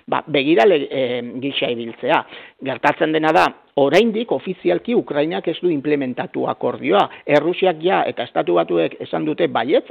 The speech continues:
aurrera egingo dutela jadanik, gainera, e, e, karakter retroaktibo esaten duen bezala, martxo erditik aurrera, e, martxan jarriko zala, eta ikusten dugu, ez? Mm, hemen badaudela interesak, ba, apurtzeko,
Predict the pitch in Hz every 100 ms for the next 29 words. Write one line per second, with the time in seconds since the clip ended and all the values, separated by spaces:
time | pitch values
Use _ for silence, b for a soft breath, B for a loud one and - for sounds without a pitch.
0 | - 131 151 156 147 147 147 147 175 151
1 | 139 143 165 202 269 135 156 160 123 B
2 | B B 131 127 127 123 123 123 - -
3 | - - - - 131 139 - 147 131 120
4 | 139 120 - 233 156 123 135 135 131 131
5 | 123 123 170 254 B B - 147 131 -
6 | 156 143 143 151 151 131 - - 127 123
7 | 165 127 - 123 113 123 120 117 139 135
8 | 135 127 147 120 139 143 143 151 185 247
9 | 277 B B B _ - 135 131 151 160
10 | - 104 135 107 104 139 - - 139 135
11 | 135 131 127 127 127 135 139 165 143 147
12 | 156 143 147 147 151 143 - 196 226 120
13 | 107 107 - 127 127 151 143 - 143 185